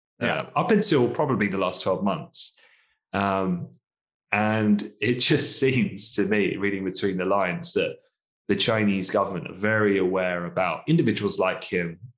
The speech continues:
Speaker 2: Um, and in actuality, if you can understand and track people's payments via a digital mechanism, or that, that's,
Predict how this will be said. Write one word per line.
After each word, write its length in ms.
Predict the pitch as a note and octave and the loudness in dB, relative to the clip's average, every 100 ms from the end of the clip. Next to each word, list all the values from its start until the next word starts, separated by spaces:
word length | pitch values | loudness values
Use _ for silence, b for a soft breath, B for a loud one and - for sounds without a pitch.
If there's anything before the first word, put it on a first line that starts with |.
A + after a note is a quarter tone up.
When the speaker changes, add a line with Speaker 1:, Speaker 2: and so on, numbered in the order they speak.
| _ _ _ | _ _ _
Speaker 2:
Um, 500 | F#2 F2+ F2 F2 - - | -2 0 0 -2 -6 -4
and 560 | G#2 G#2+ G#2 G#2 G#2 - - _ _ _ | 0 2 2 2 0 -6 -14 _ _ _
in 80 | A2+ | 0
actuality, 920 | A#2+ - - A2 A#2 A2+ - F#2 E2+ - | 0 0 0 2 2 0 0 -2 -4 -6
if 200 | A2 - | -6 -2
you 200 | B2 C3 | 0 0
can 500 | C3 A#2 G#2+ G#2 G2+ - _ _ _ _ _ _ _ - | -2 0 2 2 0 -8 _ _ _ _ _ _ _ -2
understand 760 | A#2+ B2 A2+ - A2 G#2 G2+ | 2 4 2 0 0 0 -2
and 140 | F#2+ F2+ | -4 -4
track 440 | - A2+ G2 - | -2 -2 -4 -6
people's 420 | - G#2 - F#2 - | -2 0 0 -4 -4
payments 880 | - C#3 D3 E2 D2 - - - - _ _ _ _ - | -2 0 2 0 -4 -4 -4 -4 -10 _ _ _ _ -2
via 380 | G2+ G2+ G2 F#2 | 0 0 0 -2
a 60 | F2+ | -2
digital 460 | G#2+ G#2 - F#2+ F2 | -2 -2 -2 -2 -2
mechanism, 760 | G#2 - F2+ F2+ D#2+ D2 - | -4 -4 -4 -4 -6 -12 -8
or 160 | G#2+ G2+ | -2 0
that, 220 | G2+ - | 0 -2
that's, 500 | B2 B2+ - - - | -4 -2 -2 -2 -4